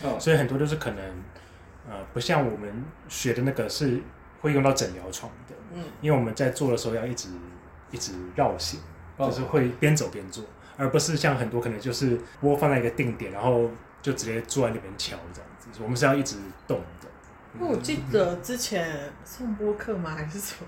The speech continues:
Speaker 3: 课？我有点忘记了。自己去了什么课自己也忘记，就是一样是拿着钵在绕着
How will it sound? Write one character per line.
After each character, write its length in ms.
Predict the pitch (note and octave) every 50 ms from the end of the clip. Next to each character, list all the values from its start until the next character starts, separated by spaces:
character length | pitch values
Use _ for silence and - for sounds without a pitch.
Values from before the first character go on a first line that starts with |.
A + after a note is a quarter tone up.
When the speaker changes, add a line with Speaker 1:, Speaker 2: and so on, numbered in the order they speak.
| - -
Speaker 3:
课？ 160 | - - F3+
我 60 | E3
有 80 | E3 F3
点 180 | F#3 F3 F3
忘 220 | G3+ F#3 E3 D#3 D#3
记 320 | F3+ G3+ - - - G3+ G3 - - -
了。 80 | - - - - - - - - - - - -
自 100 | - C4+
己 140 | A#3+ F#3+ F3
去 200 | - - B3 G#3+
了 60 | F#3
什 100 | F3+ -
么 120 | D3 C#3 D3
课 100 | - G3
自 120 | F#3 F#3
己 60 | E3 C#3
也 40 |
忘 100 | D3 D#3+
记， 200 | E3 E3 - - - - - - - -
就 120 | - C4+
是 160 | C4 C4+ C#4 B3 A3 - -
一 80 | - G3
样 240 | G#3 A#3 A#3 A3+ A3
是 180 | - A#3 A3
拿 220 | G#3 F#3+ D3+ E3 E3+
着 80 | F3 E3+
钵 340 | - - F3+ F3 F3 F3+ F3
在 220 | F3+ F#3+ F#3 F3+
绕 260 | F3+ G#3 G#3+ F#3 E3+
着 160 | - - D3